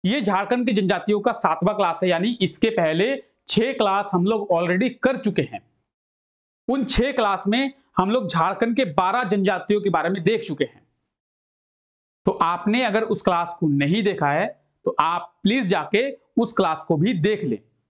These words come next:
ताकि उन बारह जनजातियों के बारे में भी आप जान सकें। इस क्लास की बात करेंगे तो इस क्लास में हम लोग झारखंड के जनजातियों के बारे में बहुत ही डिटेल में जानते हैं।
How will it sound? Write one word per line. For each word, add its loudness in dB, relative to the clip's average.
ताकि -2
उन 2
बारह 0
जनजातियों 0
के 0
बारे 2
में 2
भी 0
आप 0
जान 2
सकें। -4
इस -2
क्लास 0
की 0
बात 0
करेंगे 2
तो 4
इस 0
क्लास 0
में 2
हम -2
लोग 0
झारखंड 0
के 2
जनजातियों 2
के 2
बारे 2
में 2
बहुत 2
ही 4
डिटेल 0
में 0
जानते -2
हैं। -20